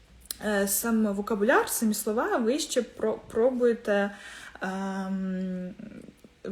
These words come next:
вести це так, що ви будете думати про це. Тому, чому б і ні? Зробіть собі челендж,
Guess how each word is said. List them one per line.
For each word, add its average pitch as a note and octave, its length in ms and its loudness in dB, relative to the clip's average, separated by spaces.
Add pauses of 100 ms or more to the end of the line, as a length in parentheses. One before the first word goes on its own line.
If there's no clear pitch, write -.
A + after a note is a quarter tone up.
(120)
вести B3+ 400 0
це A3 160 -6
так, D4 280 0
що - 180 -6
ви A3 120 2
будете C#4+ 380 -2
думати A#3+ 520 2
про - 240 -12
це. - 160 -10 (1160)
Тому, A#3+ 440 2 (100)
чому D4 300 0
б C4 60 2
і A#3+ 40 4
ні? F#3 140 0
Зробіть B3 300 -2
собі A3+ 180 -2
челендж, F4 420 2